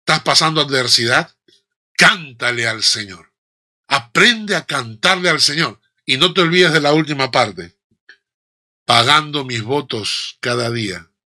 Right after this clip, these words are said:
cumple al Señor las promesas que le has hecho". Que Dios les guarde y les bendiga.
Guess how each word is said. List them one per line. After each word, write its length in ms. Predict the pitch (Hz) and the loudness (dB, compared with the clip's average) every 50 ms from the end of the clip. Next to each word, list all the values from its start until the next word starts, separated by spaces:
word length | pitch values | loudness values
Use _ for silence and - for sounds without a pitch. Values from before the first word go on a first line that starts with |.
| _ _ _ _ _ _ _ | _ _ _ _ _ _ _
cumple 580 | _ - 156 160 151 135 117 113 120 113 110 107 | _ -2 -2 -2 -2 -4 -8 -8 -6 -4 -4 -4
al 140 | 104 101 98 | -4 -2 0
Señor 560 | - - 107 101 107 113 104 85 - _ _ _ _ _ _ _ _ _ | 0 0 0 -2 -8 -10 -10 -10 -12 _ _ _ _ _ _ _ _ _
las 220 | - 110 110 - - | -6 -4 -4 -4 -6
promesas 840 | _ - 95 101 98 113 107 95 - - 76 82 - - - - _ _ - - _ _ _ _ _ - | _ -10 -10 -8 -8 -4 -2 0 0 -2 -2 -4 -6 -6 -6 -8 _ _ -18 -18 _ _ _ _ _ -8
que 140 | - 113 98 | -6 -6 -4
le 120 | 98 104 | -4 -4
has 180 | 98 82 - - | 0 2 0 0
hecho". 400 | 69 - - - - - _ _ _ _ _ _ _ _ _ _ _ - | 0 -4 -8 -10 -10 -12 _ _ _ _ _ _ _ _ _ _ _ -6
Que 120 | 104 95 | -6 -6
Dios 640 | 92 110 123 131 139 139 135 - - - - - _ _ _ _ _ _ _ _ | -4 -2 -2 0 0 0 2 2 0 0 -2 -6 _ _ _ _ _ _ _ _
les 180 | 98 95 90 85 | -8 -8 -8 -6
guarde 640 | 90 101 123 123 127 131 120 110 120 123 120 120 _ _ _ _ _ | -4 -2 0 0 0 0 -4 -10 -12 -16 -18 -20 _ _ _ _ _
y 180 | 131 120 110 | -10 -10 -8
les 260 | 107 104 101 98 92 90 | -8 -8 -8 -8 -10 -12
bendiga. 640 | 92 90 87 87 80 - - - - - _ _ | -14 -16 -18 -18 -18 -20 -18 -20 -20 -20 _ _